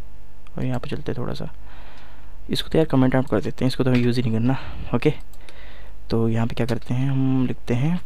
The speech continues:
file, file one dot, क्या नाम था हमारे फंक्शन का, प्रि-, print जोक। और उसके हम argument में क्या देते हैं, मैं अपना नाम लिख देता हूँ, Sheil। ओके, अब हम इसे हम run करते हैं, तो देखिएगा,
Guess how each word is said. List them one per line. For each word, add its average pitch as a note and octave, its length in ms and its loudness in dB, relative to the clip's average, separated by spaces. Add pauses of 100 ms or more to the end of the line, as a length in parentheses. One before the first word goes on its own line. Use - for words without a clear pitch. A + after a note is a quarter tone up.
(140)
file, C3+ 340 4 (1600)
file A#2+ 260 2
one A#2+ 180 4
dot, - 300 0 (400)
क्या A#2+ 100 2
नाम A#2+ 140 2
था B2+ 40 0
हमारे C3 160 2
फंक्शन C3+ 320 0
का, - 200 0
प्रि-, A#2 200 0 (160)
print B2+ 220 6
जोक। G#2 200 0 (560)
और G#2+ 120 0
उसके A#2 360 2
हम A#2 340 2 (120)
argument A#2 340 4
में A#2+ 100 4
क्या A#2 120 2
देते A#2+ 220 0
हैं, B2 60 4
मैं A#2+ 100 4
अपना A#2+ 180 0
नाम A#2 160 2
लिख A#2+ 100 -2
देता A2 220 0
हूँ, D#3+ 140 0 (1600)
Sheil। A#2+ 600 0
ओके, C3+ 680 0
अब A#2+ 140 2
हम A#2+ 60 6
इसे C3 180 2
हम C3 100 4
run C3+ 160 8
करते B2 300 2
हैं, C#3 140 -2 (720)
तो - 60 -2
देखिएगा, - 440 -2